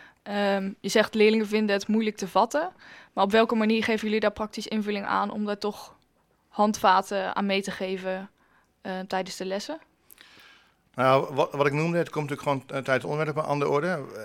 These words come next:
Speaker 2: Eh, eh, wij maken gebruik van, eh, seculiere lesmethodes. En dan is inderdaad duurzaamheid een belangrijk begrip. Maar daarin mis je eigenlijk het, eh, het verticale aspect, hè, omdat we ook, eh,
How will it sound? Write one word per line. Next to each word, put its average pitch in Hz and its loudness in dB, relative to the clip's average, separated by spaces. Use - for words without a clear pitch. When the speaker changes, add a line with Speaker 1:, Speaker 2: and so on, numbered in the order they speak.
Speaker 2:
Eh, 117 -2
eh, 110 -6
wij 127 4
maken 135 2
gebruik 120 0
van, 113 -4
eh, 110 -4
seculiere 113 -4
lesmethodes. 127 0
En 117 -10
dan 113 -2
is 104 -8
inderdaad 107 -6
duurzaamheid 120 -2
een 120 -4
belangrijk 107 -4
begrip. 127 -2
Maar 107 -6
daarin 117 2
mis 120 -2
je - -6
eigenlijk 113 -4
het, - -20
eh, 113 -2
het - -14
verticale 110 -2
aspect, - -4
hè, 175 -6
omdat 127 -8
we 110 -8
ook, 110 -8
eh, 110 -4